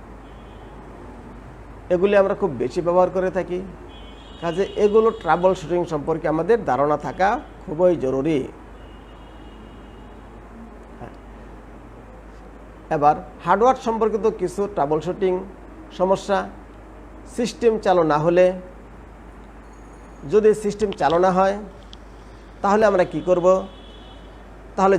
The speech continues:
যা করতে হবে, মেইন পাওয়ার কেবলের সংযোগটি বা ভালো কিনা দেখতে হবে, সংয-, সংযোগ ঢিলে বা ভালো কিনা দেখতে হবে। মেইন পাওয়ার কেবলে যদি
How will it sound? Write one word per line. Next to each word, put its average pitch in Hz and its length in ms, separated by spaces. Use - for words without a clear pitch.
যা 160 80
করতে 139 280
হবে, 143 200
মেইন 226 220
পাওয়ার 185 260
কেবলের 180 360
সংযোগটি 185 840
বা 160 100
ভালো 185 180
কিনা 208 180
দেখতে 139 280
হবে, 98 180
সংয-, 180 420
সংযোগ 180 360
ঢিলে 180 260
বা 180 80
ভালো 165 160
কিনা 196 160
দেখতে 131 280
হবে। 67 180
মেইন 220 180
পাওয়ার 208 220
কেবলে 190 280
যদি 170 160